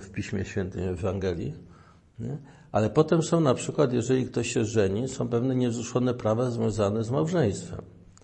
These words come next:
nie? Które wynikają ze ślubu.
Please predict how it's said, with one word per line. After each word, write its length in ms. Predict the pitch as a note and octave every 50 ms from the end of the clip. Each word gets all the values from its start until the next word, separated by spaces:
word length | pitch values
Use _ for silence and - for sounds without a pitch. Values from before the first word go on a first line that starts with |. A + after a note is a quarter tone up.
| - - - - - _ _ _ _ _ _ _ _ -
nie? 100 | - - - - - - - - - - - _ - - - _ _ _ - _
Które 240 | - - C3 C3 B2+
wynikają 500 | A#2 B2+ B2 A#2+ A2+ - G#2+ A2 A#2 A#2+
ze 160 | A#2 C#3 D3
ślubu. 520 | C#3 - - B3 G3 C#3 A2 E2 - -